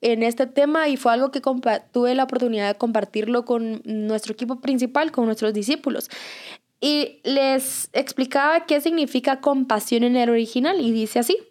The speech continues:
"Sentir simpatía, apiadarse, ser movido". Entonces, em, mira qué bonito, porque lo que nos habla Mateo, este versículo, es que Jesús se movió o trabajó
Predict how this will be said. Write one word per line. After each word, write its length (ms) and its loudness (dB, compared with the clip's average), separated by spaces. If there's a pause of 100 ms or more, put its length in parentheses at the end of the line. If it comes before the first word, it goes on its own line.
(120)
"Sentir 640 0
simpatía, 960 2
apiadarse, 880 0
ser 460 0
movido". 640 2 (680)
Entonces, 720 2 (600)
em, 640 2 (920)
mira 320 4
qué 120 4
bonito, 440 4
porque 540 -2 (240)
lo 220 2
que 180 -2
nos 320 0
habla 400 2
Mateo, 580 2
este 300 0
versículo, 560 0
es 160 0
que 260 0
Jesús 600 0
se 260 0
movió 600 2
o 160 0
trabajó 960 -2